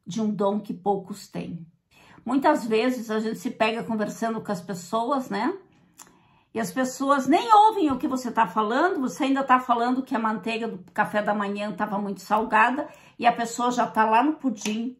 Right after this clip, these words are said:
antes de dormir à noite. Triste, né? Ou seja, ouvir é um dom muito grande.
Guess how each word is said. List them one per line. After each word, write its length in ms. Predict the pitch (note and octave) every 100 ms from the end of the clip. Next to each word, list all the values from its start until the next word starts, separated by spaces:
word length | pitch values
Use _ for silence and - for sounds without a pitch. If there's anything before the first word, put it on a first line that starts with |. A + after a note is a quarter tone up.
| -
antes 320 | A#3 F3+ G#3
de 80 | G3+
dormir 280 | G3 G#3 G#3
à 80 | G#3+
noite. 520 | F#3 F3 F3 - - - _
Triste, 420 | A3+ A#3 - -
né? 320 | A3 A3 F4 - _ _ _ - _ -
Ou 140 | G3+
seja, 580 | F3 G#3 D3 E3+ - - - _ _ _ _ _ _ _ _ - - - -
ouvir 500 | G#3+ D3+ A#3+ B3+ - - _ _ _ _ _ _ _ -
é 80 | -
um 140 | B3+
dom 520 | B3 - G3 F#3 F#3+ - _ _ _ _ _ -
muito 340 | G#3+ G#3+ A3
grande. 540 | G#3 E3+ E3+ F3 -